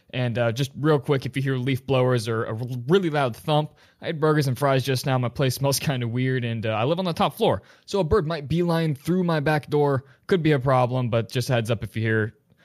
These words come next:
a commotion. <laughs> Anyway, if you are new to the channel, please hit that subscribe. I'm begging you, <laughs> p-,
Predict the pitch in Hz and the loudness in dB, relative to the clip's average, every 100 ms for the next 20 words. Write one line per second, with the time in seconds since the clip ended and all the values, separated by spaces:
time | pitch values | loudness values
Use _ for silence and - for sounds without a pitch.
0 | _ _ - 160 151 135 - 107 143 - | _ _ -2 2 2 2 -2 -2 -2 0
1 | 247 202 233 202 185 170 175 226 233 190 | 0 0 2 4 2 2 -2 -2 0 0
2 | 175 151 135 165 147 147 151 - - 208 | -2 -2 -4 -2 -2 -2 -4 -10 -12 -4
3 | 214 226 226 151 110 113 - 107 - 120 | -2 -2 -4 -6 -6 -8 -10 -8 -4 -2
4 | 240 277 240 190 226 165 110 107 101 104 | -2 -4 -2 0 0 0 -2 -2 -4 -4
5 | - | 0